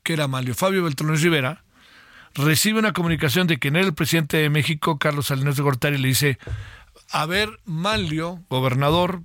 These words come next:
ve tú a hablar de qué se trata o qué pasó". La gran cuestión es por qué fue Carlos Salinas que le dijo a Manlio, y Manlio fue a,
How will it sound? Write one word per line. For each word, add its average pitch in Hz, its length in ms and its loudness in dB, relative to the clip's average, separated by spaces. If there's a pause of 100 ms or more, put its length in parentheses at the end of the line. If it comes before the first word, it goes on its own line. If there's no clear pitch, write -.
ve 143 260 -2
tú 170 360 -4
a 147 100 0
hablar 160 340 0
de 127 240 -6
qué 151 100 -2
se 147 140 -2
trata 160 320 -4
o 127 80 -8
qué 156 100 -2
pasó". 170 420 0 (840)
La 170 140 -2
gran 240 260 0
cuestión 202 540 0
es 160 360 -4 (280)
por 127 180 -6
qué 165 360 2
fue 156 460 2 (480)
Carlos 160 300 0
Salinas 147 380 0
que - 120 -2
le 123 120 2
dijo 135 200 2
a 151 40 4
Manlio, 151 460 2
y 131 120 -2
Manlio 139 580 2 (280)
fue 147 440 -2 (400)
a, 120 680 0